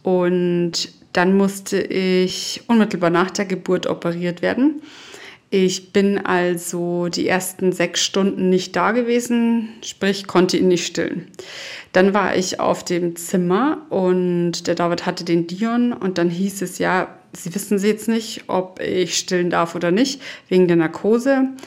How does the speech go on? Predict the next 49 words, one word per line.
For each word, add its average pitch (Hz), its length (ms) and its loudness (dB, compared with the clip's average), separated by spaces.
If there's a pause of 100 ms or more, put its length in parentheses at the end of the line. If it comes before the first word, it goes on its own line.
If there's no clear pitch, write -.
(160)
und 180 100 0
den 180 140 2
Medikamenten 208 920 0
und 175 640 -2 (460)
deshalb 175 480 -2
hat 185 220 0
er 180 160 -2
die 175 220 -2
ersten 175 500 -2
eineinhalb 196 480 2
Tage 180 400 -2 (160)
Prä 175 260 -2
bekommen. - 440 -4 (840)
Ja, 180 100 2
das 185 100 2
war 220 100 4
für 262 120 2
mich 262 180 6
schon 277 140 4
irgendwie 254 180 2
komisch, 277 640 4
weil 202 160 4
ich - 100 -8
mir 208 60 0
dachte, 196 340 0
boah, 220 460 2
also 180 240 0
eigentlich 185 440 -2
wollte 175 200 2
ich 170 60 -10
das - 180 -8
irgendwie 170 180 4
so - 80 -6
überhaupt 165 480 -6
nicht 233 480 2
und 170 220 0
ich 165 100 -4
habe 175 140 -4
auch 165 60 -4
mit 175 140 -4
meiner - 180 -6
Hebamme 208 340 0
gesprochen 185 640 0
und 175 60 2
mir 165 100 2
war 160 100 -2
das 160 140 -8
voll 170 240 -4
wichtig, 196 460 -2